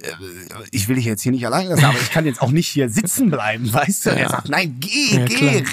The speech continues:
Speaker 1: renn, Junge.“ Ja, aber dann da
Speaker 2: Ja,
Speaker 1: auf dem
Speaker 2: ja.
Speaker 1: Platz und so. Und das war so irgendwie die, die Aufarbeitung von diesem ganzen zweitausendeins Ding. Also ich, ich bin überzeugt, für,
Speaker 2: Mhm.
Speaker 1: für den Verein F C Schalke null vier war der Aufstieg zu Hause gegen Sankt Pauli mit dem Platzsturm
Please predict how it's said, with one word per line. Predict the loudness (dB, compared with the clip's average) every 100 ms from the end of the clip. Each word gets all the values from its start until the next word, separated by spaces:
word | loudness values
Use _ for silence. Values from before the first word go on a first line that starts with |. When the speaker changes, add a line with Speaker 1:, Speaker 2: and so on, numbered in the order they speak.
| 0
Speaker 1:
renn, | 2
Junge.“ | 2 0 -2 -6 -12 -14 -10 -12 -14 -4
Ja, | -2 0
aber | 0
dann | 0
da | 0 2
Speaker 2:
Ja, |
Speaker 1:
auf | 2
dem | 2
Speaker 2:
ja. | 0
Speaker 1:
Platz | -2 -4 -4
und | -4 -2
so. | 0 0
Und |
das | 0 0
war | 0
so | 0 0
irgendwie | 0 0
die, | 0 0
die | 0 -4 0
Aufarbeitung | 0 0 -2 -2 -2 -2 -4
von | -2
diesem | 0 0
ganzen | 0 -2 -6
zweitausendeins | -4 -2 0 0 -2 -4 -2 0 -2
Ding. | -4 -4 -6 -12 -4
Also | -2 -2
ich, | -4 -2
ich | -2
bin | 0
überzeugt, | 0 -2 -2 0
für, | 2 2
Speaker 2:
Mhm. | 0
Speaker 1:
für | -2 -2
den | -2
Verein | -4 -4 0 0 0
F | -4
C | -2
Schalke | -2 -2 0
null | -2
vier | -2 -2 -2 -4 -12 -20 -20 -18 -4
war | 0 0
der | -2 0
Aufstieg | -2 -2 -4 -2 -2 -4
zu | -2 0
Hause | 2 2 0 -4
gegen | -2 0 0
Sankt | -2 -2
Pauli | 0 0 2 0
mit | -2 -2
dem | -6
Platzsturm | -2 -4 -4 -2 -2